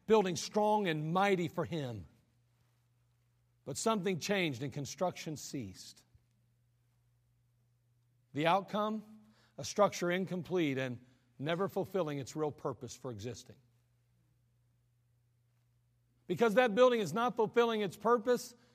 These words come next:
it's accomplishing nothing. Sitting there empty, vacant,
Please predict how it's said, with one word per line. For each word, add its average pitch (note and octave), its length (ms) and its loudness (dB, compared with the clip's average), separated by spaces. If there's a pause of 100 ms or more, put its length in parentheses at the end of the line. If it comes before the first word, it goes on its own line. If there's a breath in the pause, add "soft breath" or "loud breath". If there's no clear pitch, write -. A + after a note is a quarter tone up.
(1300 soft breath)
it's - 100 -20
accomplishing D#3 560 -4
nothing. F#3+ 340 -10 (760)
Sitting G3 420 0
there D3 200 -2
empty, F3 520 -6 (320)
vacant, E3 440 0